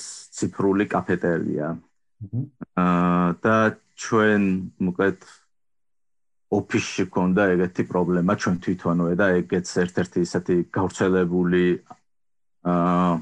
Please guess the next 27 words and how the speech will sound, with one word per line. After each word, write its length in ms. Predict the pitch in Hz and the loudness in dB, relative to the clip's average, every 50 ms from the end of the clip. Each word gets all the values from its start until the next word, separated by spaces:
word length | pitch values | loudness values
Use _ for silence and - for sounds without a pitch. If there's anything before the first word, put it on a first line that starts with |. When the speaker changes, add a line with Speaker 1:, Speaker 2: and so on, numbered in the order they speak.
| - - | -4 -4
Speaker 1:
ამბავი 460 | 90 90 90 87 82 90 90 92 90 | -2 -2 0 0 2 2 2 2 2
არის, 260 | 87 87 85 85 85 - | 2 2 0 -2 -2 -4
მოკლედ, 320 | 90 87 - - 90 90 | -6 -4 -2 -4 -4 -2
რომ 160 | - 107 98 90 | 0 0 2 2
აი, 140 | 87 85 85 | 2 0 -2
საკუთ-, 480 | - - - 107 95 - - - - _ _ _ _ | -4 -4 -4 -2 -2 -2 -4 -6 -8 _ _ _ _
შენ 280 | - - - - 113 107 | -16 -6 -2 -2 -2 0
თვითონ 240 | - - 123 107 | 0 0 0 2
რა 140 | 101 101 98 92 | 2 2 0 0
პრობლემაც 600 | - 101 95 95 87 95 95 92 92 95 92 90 - | 0 0 0 2 2 2 2 2 2 0 -2 -4 -8
გაწუხებს, 640 | - - - 92 90 - 98 92 - 117 107 - - - - | -6 -4 -2 -2 -2 -2 -6 -4 -2 0 -2 -2 -2 -4 -4
მაგ 200 | 101 95 92 - | -2 -2 -2 -2
პრობლემის 520 | - 98 98 95 95 95 92 95 98 87 | -2 0 2 2 2 2 2 0 0 -2
გადაწყვეტაზე 800 | - - 92 87 87 92 90 - - 92 90 - 90 90 85 92 90 | -2 -2 -2 -2 -2 -4 -2 0 0 0 0 0 0 0 0 0 -2
თუ 120 | 90 - 92 | -2 -2 0
მუშაობ 460 | 90 90 87 - - 90 90 87 87 | 0 0 0 0 0 0 0 0 -2
და 140 | - - 92 | -2 -2 0
მაგისთვის 500 | 87 87 87 87 82 85 - _ 92 87 - | 0 0 0 0 -2 -6 -6 _ -6 -6 -6
ქმნის 320 | - - 92 90 87 - | -6 -4 -2 -2 -2 -4
სტარტაპს, 520 | - - 92 - - - 107 110 107 - - - - - - _ _ _ _ _ _ _ - | -4 -2 -2 -2 0 0 0 0 0 -2 -8 -18 -20 -20 -20 _ _ _ _ _ _ _ -10
ბევრად 520 | 90 92 104 92 92 92 101 98 92 - - - | -4 0 2 2 4 4 2 2 0 -4 -8 -8
კარგ 380 | - - 92 92 90 87 82 - | -4 -2 0 0 0 -2 -2 0
მოცემულობაში 1000 | 92 92 92 90 - - 101 95 90 90 90 90 87 85 92 90 87 - - 85 | 0 0 0 0 0 -2 0 0 2 2 2 2 2 2 0 0 -2 -4 -8 -6
ხარ, 200 | - 87 85 82 | -4 -2 0 0
მოკლედ, 300 | 87 85 - 101 95 - | 0 0 0 -2 -2 -2
იმიტომ 400 | - 92 90 90 90 - 92 95 | -2 -2 0 0 0 0 0 2
რომ 220 | 95 101 104 101 | 2 2 2 2